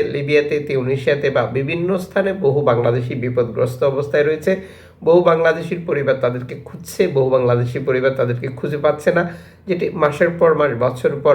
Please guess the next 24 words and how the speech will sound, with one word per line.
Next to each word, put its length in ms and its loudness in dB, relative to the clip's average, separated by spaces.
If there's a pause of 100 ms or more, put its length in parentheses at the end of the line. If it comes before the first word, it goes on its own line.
(140)
বছরও 400 0
হতে 220 -2
পারে। 140 0 (680)
এ 100 -2
সকল 200 4 (120)
পরিস্থিতিতে 540 2 (120)
আমাদের 260 2 (100)
পক্ষ 160 0 (140)
থেকে 160 2 (100)
আপনাদের 380 2
প্রতি 200 -2 (180)
বিশেষ 220 -4 (120)
পরামর্শ 360 2 (140)
থাকবে, 240 2 (520)
যখন 220 4 (100)
আপনার 260 0
প্রিয়জন 420 0
একটি 140 -2 (100)
গেমে 280 2
অংশগ্রহণ 520 2
করছে, 220 0 (120)
তখন 180 0 (100)
তাকে 180 -2 (120)
অবশ্যই 380 0